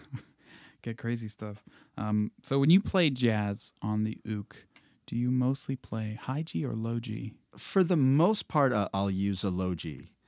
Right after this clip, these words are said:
Speaker 1: Mm-hmm.
Speaker 2: Um, and that's primarily, uh, to be able to get the voicings that I'm, that I'm looking for.
Speaker 1: Hmm.
Speaker 2: Um,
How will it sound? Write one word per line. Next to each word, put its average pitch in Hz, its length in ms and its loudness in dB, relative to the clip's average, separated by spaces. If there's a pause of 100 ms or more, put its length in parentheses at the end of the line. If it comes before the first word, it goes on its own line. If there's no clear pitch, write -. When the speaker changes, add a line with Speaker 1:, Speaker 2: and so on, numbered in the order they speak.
(120)
Speaker 1:
Mm-hmm. 107 400 2
Speaker 2:
Um, 90 580 2 (400)
and 135 120 0
that's 185 240 0
primarily, 104 1120 2 (1500)
uh, 90 680 -6 (540)
to 120 100 -2
be 131 120 4
able 135 140 4
to 113 60 0
get 113 200 0
the 104 60 0
voicings 90 560 -2
that 90 120 -4
I'm, 82 240 -6
that 95 100 -4
I'm 85 160 -4
looking 80 280 -10
for. - 340 -12 (160)
Speaker 1:
Hmm. 117 480 0
Speaker 2:
Um, 85 540 -2